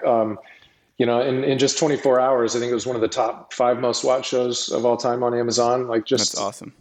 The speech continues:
Speaker 1: just incredible. Yeah.
Speaker 2: Yeah. So when you found out, when you found out that you got that role, like, what, what did that, 'cause I, I've, I heard the story when you, I think you said your wife was napping and then you went in there
Speaker 1: Yeah.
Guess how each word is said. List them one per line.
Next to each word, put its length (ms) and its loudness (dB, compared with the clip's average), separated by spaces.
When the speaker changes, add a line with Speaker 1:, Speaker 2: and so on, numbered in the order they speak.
Speaker 1:
just 260 2
incredible. 520 0
Yeah. 180 2
Speaker 2:
Yeah. 200 -4
So 120 -8
when 120 0
you 60 2
found 280 0
out, 320 0
when 140 2
you 60 2
found 280 2
out 120 2
that 60 -2
you 120 2
got 260 0
that 140 -2
role, 260 4
like, 180 0
what, 320 0
what 180 2
did 80 -20
that, 240 -2
'cause 120 -2
I, 160 0
I've, 320 -2
I 200 -2
heard 160 0
the 80 0
story 240 4
when 160 4
you, 240 4
I 60 2
think 200 -4
you 80 2
said 180 2
your 120 4
wife 220 2
was 120 -6
napping 460 0
and 80 2
then 100 4
you 100 6
went 160 4
in 120 2
there 240 4
Speaker 1:
Yeah. 200 2